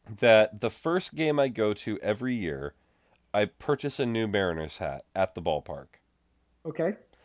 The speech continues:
Speaker 1: I purchase no Mariners hats anywhere else ever.
Speaker 2: Okay.
Speaker 1: And if I don't go to a game that year, I don't buy a new hat.
Speaker 2: Now, how many, now, now knowing you're not gonna buy another hat 'cause you only buy it at the first game you go to,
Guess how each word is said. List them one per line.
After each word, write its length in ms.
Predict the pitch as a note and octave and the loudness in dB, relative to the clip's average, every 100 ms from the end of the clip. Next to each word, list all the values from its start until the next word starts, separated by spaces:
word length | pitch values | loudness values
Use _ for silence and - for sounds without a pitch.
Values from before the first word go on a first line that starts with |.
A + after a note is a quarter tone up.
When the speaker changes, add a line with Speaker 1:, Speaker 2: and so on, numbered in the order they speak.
| - - | -20 -4
Speaker 1:
I 80 | A2+ | -2
purchase 500 | A2 D3+ D3 D3+ - | 0 0 0 -4 -4
no 240 | A#2+ C3 D3+ | -2 0 2
Mariners 440 | D3 C#3+ C#3+ C#3 | 2 2 0 0
hats 300 | C#3+ B2 B2 - | 0 0 0 -6
anywhere 380 | B2 C#3 C3 B2 | -6 -4 0 2
else 260 | A#2 A#2+ - | 2 2 -4
ever. 340 | G2 E2 E2 _ _ _ _ _ _ _ _ _ _ _ _ - | -4 -4 -8 _ _ _ _ _ _ _ _ _ _ _ _ -6
Speaker 2:
Okay. 300 | D3+ D#3 G3+ - _ - | -2 -2 -4 -6 _ -4
Speaker 1:
And 100 | A#2 | -2
if 140 | A#2+ | 0
I 100 | B2+ | 2
don't 320 | A#2 A#2+ B2 B2 | 0 2 0 0
go 120 | B2+ | 0
to 120 | B2 | 0
a 60 | A#2 | 0
game 240 | A2 A2+ | 0 2
that 160 | A#2+ G2+ | 0 0
year, 340 | G#2+ B2 D3+ - _ | -2 -2 -4 -10 _
I 100 | G#2+ | -4
don't 280 | G#2+ G2+ G2+ | -2 -2 2
buy 180 | G#2+ A2 | 4 4
a 60 | A#2 | 2
new 140 | B2 | -2
hat. 300 | C#3 D#3+ - _ _ _ _ _ _ _ _ _ _ _ _ _ | -2 -2 -4 _ _ _ _ _ _ _ _ _ _ _ _ _
Speaker 2:
Now, 260 | F3+ F3+ D#3+ | 6 8 6
how 240 | - F#3+ | 6 6
many, 420 | G#3 G#3 G#3 G3 E3+ | 6 4 2 0 0
now, 240 | F#3 F3+ - | 4 4 6
now 220 | F#3+ F3+ | 8 8
knowing 360 | F3 G#3+ A#3+ A3+ | 8 8 8 8
you're 120 | G#3 | 6
not 160 | G3 | 6
gonna 140 | F#3+ F#3 | 4 6
buy 160 | F3 | 6
another 300 | E3+ E3 D#3+ | 8 6 2
hat 280 | D#3 D3 C3+ | 2 2 2
'cause 160 | - C#3 | -2 -4
you 100 | D#3 | -2
only 140 | D#3 | 0
buy 360 | D3 D3 D3 C#3 | 2 4 4 2
it 140 | D3 - | -2 0
at 140 | D3 | 0
the 80 | D3 | 0
first 420 | C#3 - D#3+ D#3+ | -2 6 6 6
game 200 | - D3+ | 4 6
you 100 | C#3 | 6
go 160 | C3 D#3 | 8 6
to, 300 | D#3 C3 A#2+ | 6 2 0